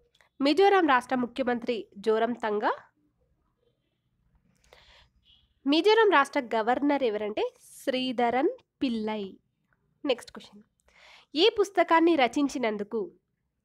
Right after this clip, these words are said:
అవని జోషికి, అవని జోషి వీరికి మ్యాన్ బుకర్ ప్రైజ్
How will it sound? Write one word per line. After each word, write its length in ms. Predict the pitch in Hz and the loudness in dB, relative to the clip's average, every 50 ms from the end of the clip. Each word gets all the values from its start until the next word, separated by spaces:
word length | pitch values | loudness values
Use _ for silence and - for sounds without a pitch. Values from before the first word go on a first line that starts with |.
| _ _ _ _ _ _ _ _ _ _ _ _ _ _ _ _ _ _ _ _ _ _ _ _ _ - - - - - - - _ | _ _ _ _ _ _ _ _ _ _ _ _ _ _ _ _ _ _ _ _ _ _ _ _ _ -20 -20 -20 -20 -20 -20 -20 _
అవని 440 | - 220 240 240 233 254 302 330 392 359 | 2 4 4 4 4 4 4 6 6 4
జోషికి, 600 | 277 269 247 247 233 - - 247 - - 330 554 622 - _ _ _ _ _ _ _ _ _ - | 4 4 2 2 2 -2 -10 -14 -8 -6 -6 -6 -6 -8 _ _ _ _ _ _ _ _ _ -6
అవని 420 | 226 220 226 214 220 247 294 302 277 | -4 -4 -4 -2 0 0 0 0 0
జోషి 440 | 214 226 226 214 208 - - 214 180 - - _ _ | 2 2 2 2 2 0 -10 -14 -18 -20 -20 _ _
వీరికి 340 | 202 233 240 226 233 359 494 605 - - - - - _ _ _ _ _ - | -6 -4 -4 -2 0 0 0 0 0 -14 -20 -20 -20 _ _ _ _ _ -4
మ్యాన్ 320 | 247 269 285 330 370 381 339 | 0 2 4 4 4 2 2
బుకర్ 340 | 294 269 - - 285 285 - | 0 -2 -2 -2 -4 -4 -4
ప్రైజ్ 400 | - 247 240 233 240 233 226 | -6 -4 -2 0 -2 0 -2